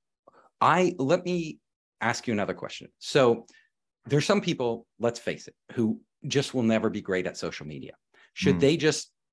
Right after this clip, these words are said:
Speaker 1: not do it and focus on other things?
Speaker 2: Um,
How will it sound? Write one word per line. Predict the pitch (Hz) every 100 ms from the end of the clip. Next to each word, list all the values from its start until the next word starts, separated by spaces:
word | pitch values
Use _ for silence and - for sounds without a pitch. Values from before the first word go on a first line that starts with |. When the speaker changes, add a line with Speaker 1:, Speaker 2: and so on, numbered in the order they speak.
| _
Speaker 1:
not | 123 127 127 - 117
do | 113 143
it | 160
and | 104
focus | 110 104 110 - - 104
on | 95
other | 98 113
things? | 107 123 143 - _ _ _ _ _ _ _ _ _ _ _ _ _ _ _ _ _ _ -
Speaker 2:
Um, | 196 214 202